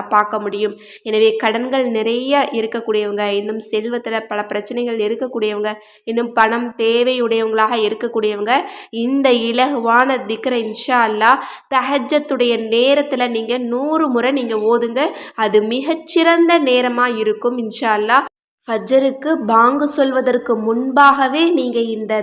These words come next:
திக்ரை நீங்க நூறு முறை ஓதி முடிச்சிருக்கணும் கட்டாயமாக. எனவே, இன்ஷா அல்லாஹ், நீங்க தஹஜ்ஜத்துடைய நேரத்துல நீங்க ஓதுங்க, அல்லது ஃபஜ்ருடைய பாங்கிற்கு முன்பாக நீங்க இதை ஓதி முடிச்சுக்கோங்க. இதை வழக்கமா நீங்க இந்த நேரத்துல நீங்க செஞ்சா மட்டும்தான் இதனுடைய பலன்கள் நமக்கு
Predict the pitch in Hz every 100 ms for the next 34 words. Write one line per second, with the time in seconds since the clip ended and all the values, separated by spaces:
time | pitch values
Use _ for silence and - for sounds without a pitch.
0 | 185 220 220 277 285 220 214 220 254 277
1 | 226 240 277 220 247 302 349 214 185 -
2 | 233 226 208 196 - 180 226 226 220 208
3 | 220 196 - - - 214 208 208 208 -
4 | 233 233 240 220 220 208 262 247 294 254
5 | 233 220 220 247 269 254 233 214 202 220
6 | 220 214 214 208 - - 220 220 220 220
7 | 226 202 254 247 240 196 220 240 269 277
8 | 269 247 220 233 262 269 294 294 330 285
9 | 233 214 208 226 277 302 247 226 254 -
10 | - 226 214 208 208 202 214 220 254 269
11 | 294 285 302 311 285 254 247 233 233 226
12 | 233 247 254 240 226 226 220 220 226 214
13 | 208 247 240 185 - - - - 226 208
14 | 208 208 220 220 254 247 269 240 220 214
15 | 269 320